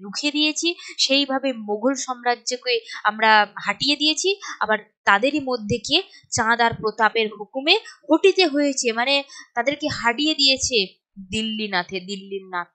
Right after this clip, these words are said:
থেকে। বোঝা গেল? এই গেল আমাদের দ্বিতীয় স্তবক। এই স্তবকে আমরা কি দেখলাম? বিভিন্ন প্রান্তের বিভিন্ন বাঙালি জাতি যাদের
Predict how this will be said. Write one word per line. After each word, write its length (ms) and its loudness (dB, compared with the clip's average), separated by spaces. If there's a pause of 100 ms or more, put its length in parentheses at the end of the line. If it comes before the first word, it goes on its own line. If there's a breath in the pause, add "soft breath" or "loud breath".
থেকে। 260 -20 (640)
বোঝা 260 -2
গেল? 220 -2 (380 loud breath)
এই 240 6
গেল 220 2
আমাদের 520 0
দ্বিতীয় 540 -2
স্তবক। 400 0 (140)
এই 160 -2
স্তবকে 440 -2
আমরা 180 -2
কি 200 -8
দেখলাম? 340 0 (400 loud breath)
বিভিন্ন 520 -4
প্রান্তের 520 -2
বিভিন্ন 600 -4
বাঙালি 380 2
জাতি 500 -4 (400 loud breath)
যাদের 400 0